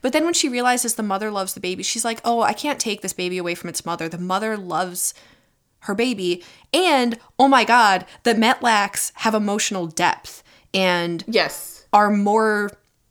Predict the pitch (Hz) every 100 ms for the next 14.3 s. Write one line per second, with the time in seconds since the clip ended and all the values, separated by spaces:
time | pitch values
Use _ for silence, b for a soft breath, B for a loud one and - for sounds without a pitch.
0 | - 202 202 190 165 165 160 - 185 180
1 | 165 165 165 175 _ _ _ _ _ -
2 | 190 180 - - - - 269 - 302 311
3 | 453 311 220 185 175 165 - 156 160 -
4 | 131 113 - _ - 165 156 - 220 240
5 | 202 175 170 170 160 160 165 160 _ _
6 | 170 160 147 143 - 175 156 139 - -
7 | 165 - 165 - 170 165 147 151 - 151
8 | 143 180 - 165 165 - 95 190 b b
9 | b b b _ - - - 294 208 208
10 | 190 185 175 170 180 175 165 170 175 170
11 | 165 175 - 196 185 185 - b b -
12 | - 226 - 294 285 - 214 208 202 -
13 | - _ - 214 247 403 - 311 302 247
14 | 196 185 190